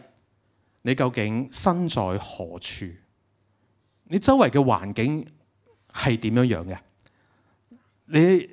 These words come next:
同我有冇認真去望一望我哋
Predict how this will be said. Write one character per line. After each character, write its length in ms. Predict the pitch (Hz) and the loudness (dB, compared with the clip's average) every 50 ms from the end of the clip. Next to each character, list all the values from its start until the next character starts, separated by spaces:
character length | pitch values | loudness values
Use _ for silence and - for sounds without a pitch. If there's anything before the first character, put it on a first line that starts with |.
| - _ _ _ - | -20 _ _ _ -2
同 180 | - 131 120 120 | 0 0 2 4
我 160 | 123 123 147 | 4 6 6
有 80 | 156 160 | 6 6
冇 160 | 156 156 147 | 6 4 4
認 340 | 147 151 131 123 120 127 131 | 6 4 2 4 2 2 2
真 240 | - 196 185 185 180 | 4 4 4 4 4
去 180 | 151 151 135 | 4 4 4
望 280 | 127 123 113 101 113 135 | 4 4 4 2 2 0
一 60 | 151 | 0
望 240 | 131 101 92 92 98 - _ _ _ _ _ _ _ _ _ - | -2 -2 -4 -4 -8 -14 _ _ _ _ _ _ _ _ _ 2
我 120 | 180 196 | 2 6
哋 80 | 196 | 6